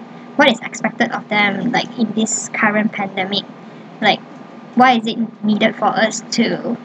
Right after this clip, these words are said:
wear masks, and why is it needed for us to wash our hands frequently? So I have an example of social stories like this. This is a very general one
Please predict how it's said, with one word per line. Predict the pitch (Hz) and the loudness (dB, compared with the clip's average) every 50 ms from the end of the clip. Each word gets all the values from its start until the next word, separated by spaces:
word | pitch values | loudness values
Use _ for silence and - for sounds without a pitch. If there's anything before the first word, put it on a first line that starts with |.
| - - | 0 4
wear | 233 226 214 208 | 4 6 6 4
masks, | 214 214 208 202 202 208 208 - | 4 4 4 4 4 2 2 0
and | 226 202 214 | -4 0 4
why | 240 262 240 | 6 6 6
is | 220 233 | 4 2
it | 208 | 0
needed | 208 196 196 - - | -2 -2 -4 -4 -4
for | - - | -4 -4
us | - 233 208 - - - | -4 -4 -4 -6 -4 -2
to | - 196 | -2 -2
wash | - 196 190 208 220 - - | -2 -2 -2 -2 -2 0 0
our | - - - | -2 -2 -2
hands | - - 294 330 277 - - | 0 2 2 2 2 2 -2
frequently? | - - - - - - - 80 - - - - - - - - - - - - - - - - | -6 -12 -12 -10 -10 -10 -10 -10 -10 -12 -12 -14 -16 -16 -16 -16 -16 -16 -16 -16 -16 -16 -16 -8
So | - - - 262 247 247 247 247 247 | 0 4 8 8 8 8 8 6 2
I | - 226 | 2 0
have | 220 226 220 - | 0 0 2 2
an | 220 - | 0 0
example | 220 214 - 220 214 220 - 294 | 0 2 4 4 4 6 6 6
of | 285 247 214 | 6 6 6
social | - 226 220 240 233 | 6 4 4 4 2
stories | 233 - 214 208 214 214 - | 2 2 2 2 2 2 0
like | - 190 - 214 - | -2 -4 -4 -2 2
this. | 214 226 330 349 | 4 4 4 6
This | - 403 392 | 4 2 2
is | - - | 4 2
a | 214 | 2
very | 196 190 202 202 202 214 247 226 | 4 6 6 6 6 6 4 2
general | - - 196 185 185 185 190 180 180 175 | 2 0 -2 -2 -2 -2 -2 0 -2 -2
one | 175 165 185 269 - | -2 0 2 2 2